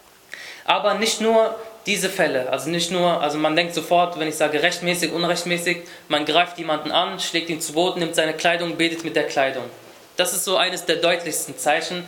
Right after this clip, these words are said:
wie, äh, wann das Gebet ungültig ist. Aber beispielsweise, wenn eine Freundin einen Koffer, beispielsweise voller Kleider, bei einer anderen Freundin legt und sagt, „Ich komme in einer Woche wieder, behalt, pass mal bitte auf meine Sachen auf.“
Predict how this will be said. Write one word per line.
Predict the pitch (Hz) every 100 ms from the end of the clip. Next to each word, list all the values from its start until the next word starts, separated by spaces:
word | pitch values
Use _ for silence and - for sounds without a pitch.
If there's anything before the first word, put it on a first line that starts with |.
| - - -
wie, | 156 151
äh, | 151 151 147 147
wann | 156 160
das | 156
Gebet | 156 165 165 -
ungültig | 165 147 135 127 143
ist. | 135 - 170
Aber | 208 208
beispielsweise, | 208 208 208 - 196 190 202 202 202 - - - - - - -
wenn | 175 190
eine | 170 170
Freundin | - 180 190 185
einen | 156 160
Koffer, | - 180 165 127 - - -
beispielsweise | 139 - 139 135 -
voller | 151 143
Kleider, | - 160 175 185
bei | 175 151
einer | 147 147 139
anderen | 175 180
Freundin | 175 180 170 165 156
legt | 190 208 - - - - - -
und | 151
sagt, | 175 185 -
„Ich | -
komme | 180
in | 175
einer | 160 156
Woche | 147 - 147
wieder, | 202 220 214
behalt, | 214 170 180 - -
pass | 185 185
mal | 175
bitte | 160 165
auf | 156
meine | 156 147
Sachen | 143 147 135
auf.“ | 120 117